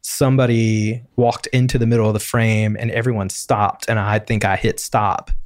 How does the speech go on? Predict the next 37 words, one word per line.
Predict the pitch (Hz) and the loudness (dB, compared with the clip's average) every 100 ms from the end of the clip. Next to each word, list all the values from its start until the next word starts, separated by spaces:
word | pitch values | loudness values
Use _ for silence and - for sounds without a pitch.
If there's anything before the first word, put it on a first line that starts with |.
| - | -2
but | 123 | -2
then | 117 107 | 2 2
they | 107 | 2
didn't | 107 110 110 131 117 98 - | 0 -4 -2 -2 0 -4 -6
hit | - 117 | -4 -4
stop. | - 95 90 - _ | -4 -4 -4 -4 _
They | - 120 | -2 0
just | 110 - | 0 -2
kept | 123 107 | -2 2
rolling | 123 127 117 | 2 2 2
and | 107 104 | 0 0
no | 117 | 0
one | 110 104 | 0 -4
said, | - 117 104 101 98 - _ | -2 0 0 0 -4 -8 _
"Roll." | 127 156 110 135 131 _ - | 0 2 4 2 -2 _ -2
I | 120 | 0
have | 127 120 | 2 2
this | 117 - - _ | 0 -2 -8 _
program | - 165 151 135 117 117 110 104 _ - | 0 2 4 2 2 2 0 -2 _ -2
muscle | 139 139 135 | 0 2 2
memory. | 120 113 107 | 2 2 2
If, | 107 - - | 0 -4 -4
if | 139 139 | 0 2
I | |
don't | 151 | 2
hear | 120 131 | 2 2
roll, | 113 135 127 | 2 2 2
I | 113 | 2
don't | 110 101 | 0 -2
hit | 113 - - | -2 -4 -4
record. | 123 - 135 113 | -4 0 0 2
And | 110 | 0
if | 123 | 0
I | |
don't | 127 120 | -2 -2
hear | 113 117 - | -8 -10 -2
cut, | 156 156 - | 0 2 0